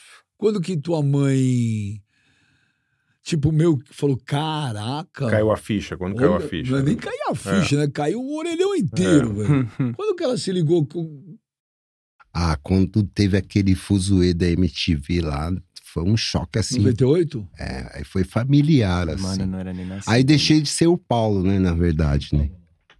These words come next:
Speaker 3: Eu não era nem nascido.
Speaker 4: Até, até então, ainda, o Paulo ainda, essa relação de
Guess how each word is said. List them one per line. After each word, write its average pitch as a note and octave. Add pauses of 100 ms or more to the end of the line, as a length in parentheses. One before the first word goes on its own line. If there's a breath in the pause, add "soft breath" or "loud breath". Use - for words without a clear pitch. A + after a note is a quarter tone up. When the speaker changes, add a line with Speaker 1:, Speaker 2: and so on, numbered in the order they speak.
(420)
Speaker 3:
Eu F#2+
não G2
era G2
nem F#2+
nascido. A2
Speaker 4:
Até, B2+ (100)
até G2
então, D3+
ainda, D#3
o C3+ (120)
Paulo B2+
ainda, B2+ (260)
essa -
relação F#2
de D#2+